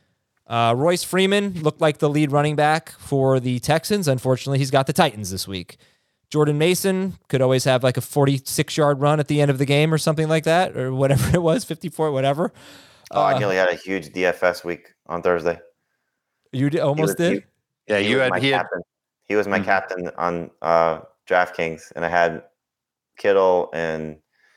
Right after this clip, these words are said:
Speaker 2: uh, McCaffrey and Geno. I don't know what it was, but if Mason
Speaker 1: Wow.
Speaker 2: had scored,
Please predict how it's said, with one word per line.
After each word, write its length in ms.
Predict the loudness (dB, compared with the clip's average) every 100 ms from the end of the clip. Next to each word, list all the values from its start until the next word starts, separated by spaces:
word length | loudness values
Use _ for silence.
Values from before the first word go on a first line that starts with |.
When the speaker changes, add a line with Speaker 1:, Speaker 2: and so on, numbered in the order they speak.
| _ _ _ _ _ _ _
Speaker 2:
uh, 140 | -2 0
McCaffrey 880 | 0 0 0 2 2 2 0 -4 -10
and 760 | -6 -4 -2 -2 -2 -4 -8 -12 -18 -20 -20 _ _ _ _ _ -10
Geno. 400 | -6 -2 -2 0
I 100 | 0
don't 120 | 0
know 100 | 0
what 100 | 0
it 40 | 0
was, 80 | 2
but 140 | 0
if 80 | 2
Mason 240 | 0 0
Speaker 1:
Wow. 60 | -2
Speaker 2:
had 60 | -2
scored, 320 | 0 0